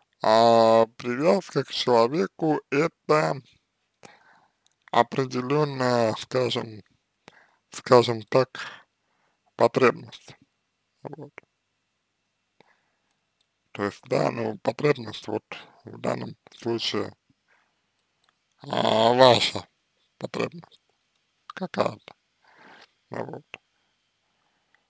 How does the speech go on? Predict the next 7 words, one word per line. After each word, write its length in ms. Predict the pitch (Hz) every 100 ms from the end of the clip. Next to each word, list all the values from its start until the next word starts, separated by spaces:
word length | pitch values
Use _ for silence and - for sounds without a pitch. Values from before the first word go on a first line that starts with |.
| _
Поэтому 380 | - 143 151 127
было 280 | 120 151 139
бы 180 | 123 127
очень 220 | 113 117
хорошо, 580 | 113 117 120 - 185 208
если 480 | 139 127 123 -
бы, 340 | 120 156 165